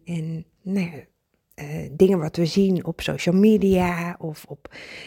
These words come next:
dat we ons vergelijken met anderen. Je kan alleen niet in de toekomst kijken.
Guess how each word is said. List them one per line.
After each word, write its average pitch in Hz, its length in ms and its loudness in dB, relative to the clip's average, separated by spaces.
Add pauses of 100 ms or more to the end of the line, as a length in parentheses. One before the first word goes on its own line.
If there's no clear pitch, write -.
dat 160 200 -2
we 175 60 -12
ons 160 140 -6
vergelijken 180 580 0
met 156 180 -8
anderen. 202 640 -2 (920)
Je 180 280 -2
kan 233 300 2
alleen 196 380 2
niet 208 260 0
in 180 160 -4
de 170 120 -4
toekomst 165 500 -4
kijken. 143 720 -10